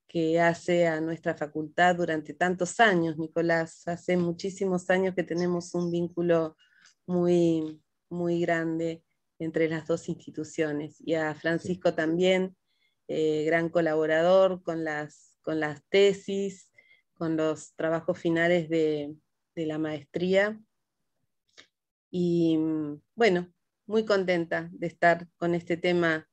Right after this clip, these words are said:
Speaker 1: tan importante. Así que le cedo la palabra a, no sé quién va a comenzar, si Nicolás
Speaker 2: Sería yo.
Speaker 1: o
Speaker 2: Sí, sí, sí.
Speaker 1: Nicolás,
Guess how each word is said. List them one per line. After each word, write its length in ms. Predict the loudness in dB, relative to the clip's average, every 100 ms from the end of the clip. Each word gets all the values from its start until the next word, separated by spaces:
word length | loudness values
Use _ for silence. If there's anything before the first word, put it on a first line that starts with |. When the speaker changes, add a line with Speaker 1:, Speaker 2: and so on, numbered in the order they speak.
| _
Speaker 1:
tan 140 | -4
importante. 720 | -2 -2 -4 -4 -6 -6 -14 _ _ _ _
Así 320 | -8 -8 -10 -4
que 260 | -2 0
le 380 | 0 0 0 -4
cedo 380 | -4 -2 2 2
la 120 | 0
palabra 600 | 0 2 2 2 -2 -6 _ _ _ _ _
a, 480 | -6 -4 -4 -6 -8 -8
no 100 | -8
sé 180 | -4
quién 160 | -2 0
va 60 | 2
a 60 |
comenzar, 600 | 0 0 -2 2 4 4
si 420 | 2 -6 -6 -4 -6
Nicolás 640 | -8 -6 -2 2 2 0
Speaker 2:
Sería 220 | 0 -2
yo. 40 | -2
Speaker 1:
o 60 | -6 -12 -6
Speaker 2:
Sí, 220 | 0 0
sí, 180 | -2 -6
sí. 300 | -6 -8 -8 -6
Speaker 1:
Nicolás, 480 | -2 2 2 0